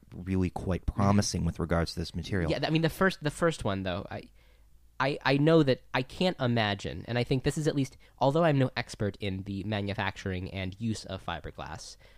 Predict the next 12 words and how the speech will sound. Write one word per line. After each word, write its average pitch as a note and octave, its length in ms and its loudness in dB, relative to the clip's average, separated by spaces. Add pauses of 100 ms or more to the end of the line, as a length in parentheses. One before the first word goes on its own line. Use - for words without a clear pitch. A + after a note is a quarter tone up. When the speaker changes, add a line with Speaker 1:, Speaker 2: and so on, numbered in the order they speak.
(100)
Speaker 2:
I, G2+ 260 -2
I've G#2 260 -2
made B2 200 0
that - 140 -4
perfectly A2+ 380 0
clear. E2+ 400 -8 (640)
I C3 140 4
can't E3+ 480 -2
imagine G2 720 -2
that - 220 -4
fiberglass G#2 720 -2 (440)
is C#3+ 380 4